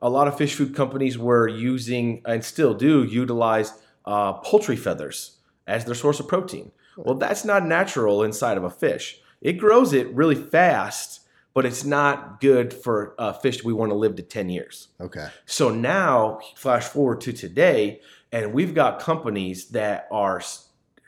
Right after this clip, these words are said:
Speaker 1: investing, you know, lots and lots of time and resources into figuring out fish feeds for the sport fish market, not just the aquaculture market.
Speaker 2: Because it's pretty new, right? The last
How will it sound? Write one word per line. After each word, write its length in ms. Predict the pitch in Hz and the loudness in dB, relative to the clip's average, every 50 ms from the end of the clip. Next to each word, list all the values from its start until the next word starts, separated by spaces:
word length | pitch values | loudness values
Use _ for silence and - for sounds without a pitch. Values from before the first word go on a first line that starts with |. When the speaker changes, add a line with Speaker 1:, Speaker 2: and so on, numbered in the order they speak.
| - - - | -20 -8 -4
Speaker 1:
investing, 840 | 139 131 113 95 92 113 151 160 151 - - 113 107 101 98 98 | -4 -4 -2 -2 0 2 2 2 0 -4 -4 -2 -2 -2 -4 -6
you 120 | 104 110 | -6 -6
know, 220 | 98 98 90 85 - - | -4 -2 -2 -4 -4 -4
lots 380 | 104 117 131 139 147 147 - | -2 0 2 2 2 2 0
and 100 | 143 127 | -2 0
lots 220 | 123 120 120 120 107 | 2 2 2 0 -2
of 120 | 95 - | -8 -8
time 300 | - - 131 127 127 113 | -6 -4 -2 -2 0 -2
and 100 | 104 104 | -2 -4
resources 680 | 117 135 139 139 135 - 85 85 82 - 87 85 - _ _ - - - _ _ | -4 -4 -6 -6 -6 -6 -6 -6 -6 -8 -12 -14 -14 _ _ -20 -20 -20 _ _
into 180 | - 127 117 104 | -4 -4 -4 -4
figuring 600 | - - - 160 160 151 139 135 131 123 113 110 | -8 -6 -2 -2 -2 0 0 0 0 0 0 -2
out 500 | 110 110 104 104 104 - - - - _ | 0 2 2 2 0 0 -6 -16 -20 _
fish 340 | - - - 185 185 - - | -12 -4 -2 -2 -2 -2 -6
feeds 420 | - 123 110 104 98 95 - - _ _ _ _ _ | -8 -6 -6 -6 -6 -6 -8 -16 _ _ _ _ _
for 100 | - 104 | -6 -6
the 80 | 90 | -6
sport 400 | 85 - - - - - - - | -6 -4 2 4 4 4 4 0
fish 200 | - 110 104 - | -2 -2 -2 -2
market, 560 | 110 98 95 95 92 - 104 101 - - - _ _ _ _ _ _ | -4 -2 -4 -4 -4 -4 -4 -4 -4 -6 -12 _ _ _ _ _ _
not 280 | 110 131 139 127 - | -2 -2 -2 -2 -2
just 240 | - 127 113 - - | -4 -4 -4 -2 -2
the 60 | 123 | 0
aquaculture 520 | 107 135 139 113 110 - - 98 90 - 87 | 0 0 0 -2 -4 -8 -6 -8 -6 -8 -8
market. 80 | 80 | -8
Speaker 2:
Because 200 | - - 214 208 202 | -2 0 0 0 0
it's 100 | 175 - | 0 0
pretty 180 | 254 220 175 | 4 6 6
new, 320 | 139 120 110 92 80 - - | 6 6 6 2 0 -4 -8
right? 160 | - 107 131 135 | -2 -2 0 0
The 80 | 123 | 2
last 320 | 120 120 120 117 - - | 2 2 2 0 -2 -6